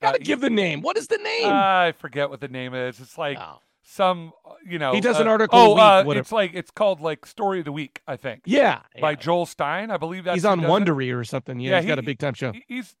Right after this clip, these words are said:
Speaker 2: he's got producers and he's big time.
Speaker 1: Yeah,
Speaker 2: And it, it's
Speaker 1: forget
Speaker 2: really
Speaker 1: that guy. He's not an artist like us.
Speaker 2: <laughs> Yeah, he's not doing his garage band.
Speaker 1: Yeah,
Speaker 2: He's sold out.
Speaker 1: exactly.
Speaker 2: He's sold
Speaker 1: Yeah.
Speaker 2: out.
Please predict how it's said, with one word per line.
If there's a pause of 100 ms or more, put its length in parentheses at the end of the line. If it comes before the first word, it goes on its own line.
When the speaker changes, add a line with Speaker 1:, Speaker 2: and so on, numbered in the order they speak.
Speaker 2:
he's
got
producers
and
he's
big
time.
Speaker 1:
Yeah,
Speaker 2:
And
it, (100)
it's
Speaker 1:
forget
Speaker 2:
really
Speaker 1:
that
guy. (280)
He's
not
an
artist
like
us.
Speaker 2:
<laughs> (1160)
Yeah,
he's
not
doing
his
garage
band. (100)
Speaker 1:
Yeah,
Speaker 2:
He's
sold
out.
Speaker 1:
exactly.
Speaker 2:
He's
sold
Speaker 1:
Yeah.
Speaker 2:
out.